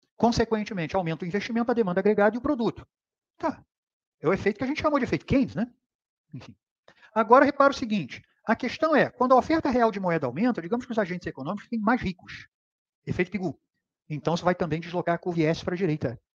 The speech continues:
né? E a variação do produto vai ser maior. Logo, né, o que que acontece? O produto vai aumentar só pra Y um? Não. Quando o nível de preços cair, o produto, na verdade, vai aumentar mais, pra Y dois. Ou seja, a curva de demanda agregada fica mais achatada com o efeito Pigou,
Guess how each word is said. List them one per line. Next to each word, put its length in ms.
né? 300
E 100
a 20
variação 400
do 60
produto 360
vai 100
ser 120
maior. 320
Logo, 540
né, 260
o 80
que 140
que 100
acontece? 520
O 20
produto 320
vai 80
aumentar 260
só 160
pra 160
Y 320
um? 220
Não. 320
Quando 220
o 20
nível 180
de 80
preços 360
cair, 500
o 100
produto, 400
na 60
verdade, 340
vai 60
aumentar 320
mais, 320
pra 100
Y 300
dois. 340
Ou 100
seja, 220
a 20
curva 200
de 60
demanda 220
agregada 400
fica 160
mais 180
achatada 640
com 120
o 20
efeito 260
Pigou, 260